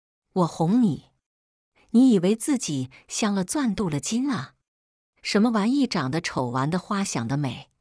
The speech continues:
和个癞蛤蟆一样。沙比！一般人被我这么骂一顿，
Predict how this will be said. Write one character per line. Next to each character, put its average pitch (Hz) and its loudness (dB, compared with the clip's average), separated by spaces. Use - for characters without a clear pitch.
和 202 -2
个 240 0
癞 262 -2
蛤 139 -4
蟆 233 -2
一 135 -6
样。 156 -6
沙 254 0
比！ 185 -6
一 226 4
般 220 2
人 165 2
被 190 0
我 147 -2
这 226 0
么 196 4
骂 165 -2
一 131 -4
顿， 135 -4